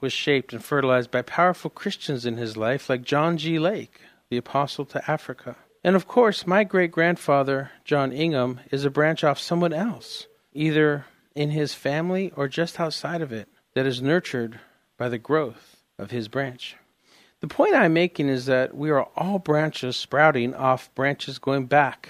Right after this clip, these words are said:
all the way to the trunk or the base, our Lord and Savior Jesus Christ. And not just our personal spiritual journey,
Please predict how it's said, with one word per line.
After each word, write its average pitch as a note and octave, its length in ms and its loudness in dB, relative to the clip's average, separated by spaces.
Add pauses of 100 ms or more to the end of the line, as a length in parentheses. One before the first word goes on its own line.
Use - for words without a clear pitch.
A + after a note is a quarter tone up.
(240)
all C3 200 -2
the D3 100 0
way C#3+ 140 4
to C3 80 0
the B2 100 -6
trunk - 480 -2
or A#2 140 -2
the A#2 280 -6 (140)
base, - 500 -4 (460)
our B2+ 140 4
Lord A#2+ 280 2
and C3+ 120 0
Savior A#2+ 340 -2
Jesus B2 380 -6
Christ. - 500 2 (640)
And F#3+ 160 2
not C4 180 2
just - 320 0
our D3+ 240 4
personal D#3+ 720 -2
spiritual C3 600 -4
journey, C#3 460 -2